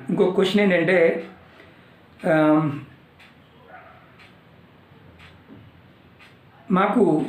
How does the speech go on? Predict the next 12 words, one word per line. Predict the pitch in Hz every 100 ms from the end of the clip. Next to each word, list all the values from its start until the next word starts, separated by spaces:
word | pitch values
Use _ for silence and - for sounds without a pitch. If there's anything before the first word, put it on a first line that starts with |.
| -
సుఖ | 277
సంతోషాలు | - 302 240 226 214 190
లేవండి | 170 165 165
గురువుగారు, | 147 147 147 143 143 143 - - -
ఏం | 190 196
చేయాలి? | 160 147 135 139 - - - - - - - _ _ _
మా, | 190 180 175 -
మాకంటే | 180 180 190 180 - -
భర్తతోనూ | 175 175 226 214 226 233
పిల్లలతో | - 196 185 185 196 170 - - - - - -
ఆనందంగా | 175 180 190 185 180
లేము, | 180 151 143 143